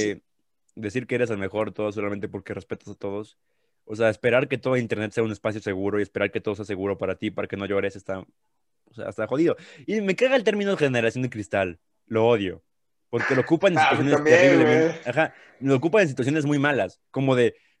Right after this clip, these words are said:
Speaker 2: pusieron una super gui latina, que por cierto está guapísima. Y me cae muy bien. Ah, generación de cristal. Eso no siquiera tiene sentido, güey, pero está bien. <laughs> Generación de cristal,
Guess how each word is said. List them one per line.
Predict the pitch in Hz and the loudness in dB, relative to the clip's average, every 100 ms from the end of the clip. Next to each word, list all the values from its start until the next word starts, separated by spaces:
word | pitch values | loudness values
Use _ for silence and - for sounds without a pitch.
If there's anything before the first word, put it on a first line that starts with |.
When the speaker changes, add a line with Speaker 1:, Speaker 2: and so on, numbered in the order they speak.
| _ _ _ - | _ _ _ -12
Speaker 2:
pusieron | 156 196 220 233 220 | -4 0 4 4 2
una | 220 | 0
super | 180 156 170 | -2 2 2
gui | 170 | 4
latina, | 196 151 175 185 113 107 | 2 2 0 0 -2 -4
que | - | -14
por | 98 113 | -10 -6
cierto | 123 | -6
está | 120 | -4
guapísima. | 113 107 131 110 90 - _ _ - | -2 -2 -4 -6 -10 -14 _ _ -12
Y | 110 | -8
me | 101 101 | -8 -8
cae | 98 | -6
muy | 95 | -4
bien. | 104 104 _ _ _ - | -4 -6 _ _ _ -10
Ah, | 113 113 113 110 107 107 _ _ _ - | -6 -4 -4 -4 -6 -10 _ _ _ -8
generación | 143 151 143 | -4 -2 -2
de | 190 | -2
cristal. | 147 131 135 104 - | -2 2 2 2 -4
Eso | 202 | 0
no | 190 | 2
siquiera | 135 165 | 4 4
tiene | 208 | 6
sentido, | 170 139 233 | 4 4 4
güey, | 156 113 92 - | 4 0 -4 -8
pero | 113 | -6
está | 107 | -2
bien. | 110 92 | -4 -2
<laughs> | - 1077 - - 311 - - 622 349 - - 539 - - - 170 165 - - - - - - - - - 240 247 214 - - | 0 0 0 0 0 2 2 4 4 2 0 0 -2 -6 -2 -2 0 -2 -4 -14 -8 -8 -10 -4 -4 -2 -4 -2 -4 -10 -4
Generación | 160 165 160 | 2 2 2
de | 240 | 0
cristal, | 202 175 185 208 | -2 2 4 4